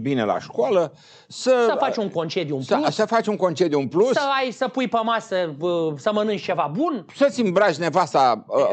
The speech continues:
Speaker 1: ă,
Speaker 2: Elegant.
Speaker 1: elegant. Tu să fii destul de bine îmbrăcat și, ă, elegant.
Speaker 2: Mhm.
Speaker 1: Dom'le, ă, ă, deci toată lumea muncește, și cei care învață carte, și cei care muncesc, și cei care...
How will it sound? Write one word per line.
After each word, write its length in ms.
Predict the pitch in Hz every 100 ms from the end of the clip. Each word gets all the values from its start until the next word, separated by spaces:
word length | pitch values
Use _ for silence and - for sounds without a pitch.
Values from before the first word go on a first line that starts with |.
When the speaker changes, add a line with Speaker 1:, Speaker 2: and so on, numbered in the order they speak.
| 139
Speaker 1:
ă, 40 |
Speaker 2:
Elegant. 460 | 190 151 - - 285
Speaker 1:
elegant. 680 | 170 156 139 226 240 - _ _ _
Tu 140 | 269
să 160 | 240 226
fii 200 | - 190
destul 500 | 143 131 131 - 190
de 140 | 160
bine 220 | 123 135 127
îmbrăcat 460 | 113 107 127 120
și, 320 | - 123 110 -
ă, 40 |
elegant. 640 | 113 104 107 101 175 220 -
Speaker 2:
Mhm. 440 | 147 135 143 180 180 - - _ _ _ _ _ 254
Speaker 1:
Dom'le, 300 | 254 220 - - 143 - - 110
ă, 60 | 143 127
ă, 60 | 92
deci 340 | 170 - -
toată 300 | 226 226 214
lumea 260 | 175 147 123
muncește, 460 | 117 113 139 117
și 80 | -
cei 120 | 202
care 200 | 202 190
învață 360 | 165 147 135 127
carte, 360 | - 104 -
și 60 | -
cei 100 | 170
care 240 | 175 175
muncesc, 460 | 165 147 131 127 -
și 120 | -
cei 240 | 175 190 165
care... 320 | 170 170